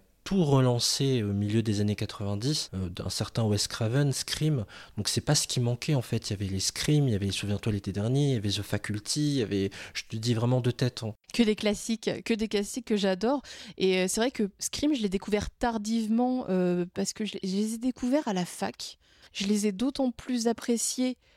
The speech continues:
Speaker 2: en ayant fait mes armes avec plein, plein, plein d'autres films,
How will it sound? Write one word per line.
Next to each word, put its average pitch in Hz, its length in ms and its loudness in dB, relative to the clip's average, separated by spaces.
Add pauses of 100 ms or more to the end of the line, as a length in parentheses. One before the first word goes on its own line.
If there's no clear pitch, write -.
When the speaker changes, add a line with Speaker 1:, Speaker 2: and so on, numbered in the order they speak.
(280)
Speaker 2:
en 208 160 0
ayant 220 260 2
fait 262 220 0
mes 247 260 2
armes 254 180 2
avec 180 200 -2 (120)
plein, 277 220 -4
plein, 240 260 -6
plein 233 260 -4
d'autres 214 360 -4
films, 214 480 -2